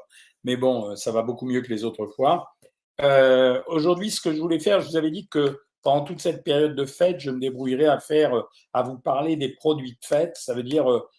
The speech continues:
ces produits, euh, qu'on a l'habitude de consommer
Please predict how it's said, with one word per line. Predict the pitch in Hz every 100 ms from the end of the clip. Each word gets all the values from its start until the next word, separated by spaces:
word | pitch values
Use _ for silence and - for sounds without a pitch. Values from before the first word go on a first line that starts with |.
| _
ces | - -
produits, | - 131 131 156 180 185
euh, | 143 127 123
qu'on | - 131
a | 139
l'habitude | 143 139 139 165 143
de |
consommer | 139 143 127 143 135 160